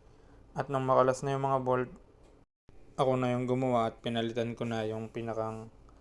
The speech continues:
receptacle socket. Kung mapapansin nyo, tinetest na lang namin ito kung may continuity, kung maayos ba yung pagkakakonect ng wire.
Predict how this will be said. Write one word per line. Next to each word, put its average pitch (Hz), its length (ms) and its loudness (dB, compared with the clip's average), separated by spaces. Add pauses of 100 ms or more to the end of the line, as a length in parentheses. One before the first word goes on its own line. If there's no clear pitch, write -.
(520)
receptacle 117 640 2
socket. 113 400 4 (960)
Kung 131 160 -6
mapapansin 127 560 6
nyo, 120 80 0
tinetest 120 400 -2
na 123 160 2
lang 123 80 0
namin 123 320 4
ito 127 160 2 (100)
kung 117 140 -10
may 113 160 -2
continuity, 120 800 -2 (640)
kung 127 240 0
maayos 123 320 4
ba 123 160 4
yung 110 160 0
pagkakakonect 117 880 2
ng 123 240 -4
wire. 110 400 2